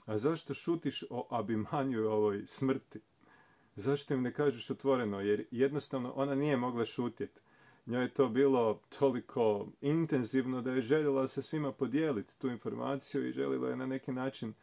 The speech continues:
dobiti neku razmjenu, neku utjehu. Koliko je to zapravo za nju bilo intenzivno.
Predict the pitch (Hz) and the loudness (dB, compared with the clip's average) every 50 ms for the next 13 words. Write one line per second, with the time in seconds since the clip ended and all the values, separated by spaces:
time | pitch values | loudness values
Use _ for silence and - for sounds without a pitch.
0 | _ - - _ - - _ _ _ _ _ _ _ _ - 117 107 101 147 131 | _ -20 -20 _ -20 -20 _ _ _ _ _ _ _ _ -14 -2 2 4 4 4
1 | 139 131 - 135 123 127 135 143 135 - - 135 113 123 131 139 139 139 - 131 | 4 0 0 -2 0 2 0 0 -2 -2 -2 0 2 4 4 4 4 2 2 0
2 | 127 117 110 107 107 113 120 - - 131 - - 147 147 147 - 120 101 - - | -2 -2 -2 -2 -4 -4 -6 -8 -10 -10 -6 -4 -2 -2 -2 -2 -4 -4 -4 -10
3 | 139 - _ _ _ _ - - 175 180 175 160 - 156 139 135 - 143 127 139 | -20 -20 _ _ _ _ -10 -6 -4 -4 -4 -2 0 0 0 2 2 2 2 2
4 | 135 135 - - 127 117 110 110 101 110 110 110 117 110 101 113 110 107 104 - | 0 0 -2 -4 -4 -2 -2 -2 -2 -2 -4 -4 -4 -4 -4 -2 -2 -2 -2 -4
5 | 113 113 110 117 107 - 104 95 85 92 98 95 95 | -4 -6 -6 -6 -6 -6 -6 -6 -6 -8 -12 -12 -14